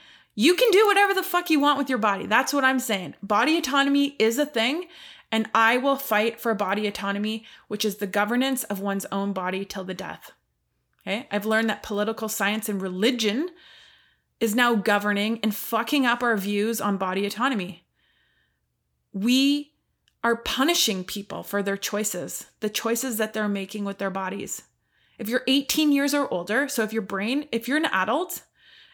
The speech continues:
and you're responsible in the eyes of the, of your govern-, government, of the,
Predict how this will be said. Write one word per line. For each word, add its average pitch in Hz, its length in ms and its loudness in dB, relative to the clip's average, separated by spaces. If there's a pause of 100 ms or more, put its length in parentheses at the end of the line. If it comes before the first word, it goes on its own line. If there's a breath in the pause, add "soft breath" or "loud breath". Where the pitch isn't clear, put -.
and 220 140 2
you're 214 240 2
responsible 208 760 0
in 233 100 0
the 220 160 0
eyes 202 340 0
of 196 360 -4
the, 202 420 0
of 202 140 -2
your 202 180 0
govern-, 196 760 -2 (140)
government, 196 560 -2
of 220 160 -4
the, 208 120 0